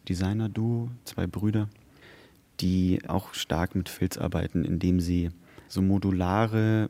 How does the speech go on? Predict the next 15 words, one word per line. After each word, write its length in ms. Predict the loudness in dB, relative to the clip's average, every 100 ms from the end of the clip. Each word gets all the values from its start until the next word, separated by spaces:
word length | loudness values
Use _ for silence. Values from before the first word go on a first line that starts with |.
| -6 -18
Filzwände 1500 | -16 -2 0 0 -2 -4 -4 -6 -10 -4 0 2 2 -2 -6 -14 _ -8
entwerfen, 640 | -4 -2 0 0 -2 -2 -6 -20 -6
die 80 | -2
dann 260 | 0 0 0
von 200 | 0 0
den 220 | 0 -4 -4
Nutzern 680 | -2 -2 -2 -2 0 -2 -6 -16 _
wie 320 | -16 -6 -2 0
so 80 |
ein 380 | 0 0 -4 -12 -18 _ _ -14
dreidimensionales 920 | -6 0 2 4 4 4 2 0 -4
Puzzle 440 | 0 2 2 0
zusammengesteckt 760 | -2 0 2 0 -2 -4 -4 -2
werden 220 | 0 0
können. 320 | 2 0 0